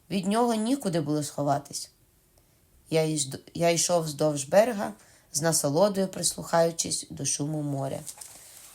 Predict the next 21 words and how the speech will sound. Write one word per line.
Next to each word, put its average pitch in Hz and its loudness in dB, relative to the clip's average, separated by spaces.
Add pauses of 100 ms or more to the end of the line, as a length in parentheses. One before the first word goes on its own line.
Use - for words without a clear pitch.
(220)
Потім 277 4
я 262 8
вирішив, 214 2 (320)
що 196 6
вже 185 4
досить 185 4
далеко 175 6
відійшов 156 4
на 240 0
південь 214 -4 (380)
і 269 2
почав 214 4
повзти 196 0 (380)
під 160 -4
захистом 185 4
густого 160 0
чагарника 160 0 (380)
вгору, 160 2 (320)
на 160 0
хребет 156 4
коси. 143 2